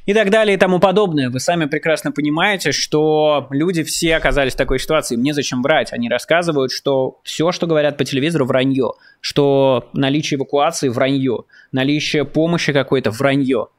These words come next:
Это все вранье со стороны российских властей. А знаете, откуда это вранье? Это вранье по очень простой причине.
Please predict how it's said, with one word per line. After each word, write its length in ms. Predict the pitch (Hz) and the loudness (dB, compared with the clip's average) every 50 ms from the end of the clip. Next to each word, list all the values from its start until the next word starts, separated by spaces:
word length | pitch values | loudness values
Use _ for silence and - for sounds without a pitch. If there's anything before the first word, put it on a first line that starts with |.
| _ _ _ | _ _ _
Это 160 | - 160 151 | -4 -2 -2
все 460 | 123 - - - 160 160 165 170 170 - | -2 -2 -2 0 0 0 0 -2 -4 -4
вранье 500 | 135 131 147 139 139 151 151 165 160 127 | -2 0 2 2 2 2 2 2 2 0
со 120 | - - 110 | -2 -4 -6
стороны 340 | - - 123 117 113 131 | -2 -2 0 0 2 2
российских 540 | 143 139 120 - - 113 - - - - - | 0 0 -2 -2 -4 -8 -8 -8 -14 -14 -8
властей. 420 | - 113 107 - - - 107 - - _ _ _ - | -6 -6 -6 -6 -6 -6 -6 -6 -10 _ _ _ -2
А 80 | - 135 | 0 0
знаете, 300 | 131 190 226 277 - 294 | 2 2 2 2 2 0
откуда 300 | 254 - - 269 190 165 | 0 0 0 0 2 2
это 100 | 135 123 | 0 0
вранье? 320 | 113 117 120 127 127 113 - - _ _ _ _ _ _ _ | 0 0 -2 -2 -4 -6 -10 -16 _ _ _ _ _ _ _
Это 120 | - 135 160 | -2 0 2
вранье 380 | 165 170 175 202 254 302 311 302 - _ | 2 2 2 2 0 0 -2 -2 -2 _
по 60 | - | 0
очень 180 | 156 165 - - | 0 0 0 -2
простой 220 | - 202 - 185 | -4 0 0 0
причине. 480 | 139 - 190 - - 220 143 - - | 0 0 -2 -2 0 -2 -2 -2 -4